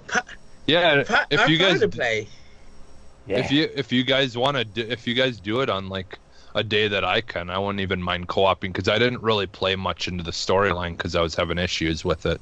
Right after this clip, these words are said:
Speaker 2: anyways, so I just kinda shut it off 'cause I was kinda getting <laughs> aggravated with it.
Speaker 3: Yeah, I mean, sometimes,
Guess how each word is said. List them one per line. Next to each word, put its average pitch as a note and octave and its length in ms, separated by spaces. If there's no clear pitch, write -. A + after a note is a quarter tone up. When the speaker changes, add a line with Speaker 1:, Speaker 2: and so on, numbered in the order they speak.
Speaker 2:
anyways, E2 500
so D#2+ 300
I E2+ 80
just E2 220
kinda F2 200
shut E2 300
it D#2+ 100
off E2 340
'cause E2 200
I E2 60
was D#2 160
kinda E2+ 260
getting E2+ 420
<laughs> - 160
aggravated F#2+ 720
with F#2+ 220
it. G2 120
Speaker 3:
Yeah, D#2+ 280
I G2+ 80
mean, G2+ 120
sometimes, G#2 640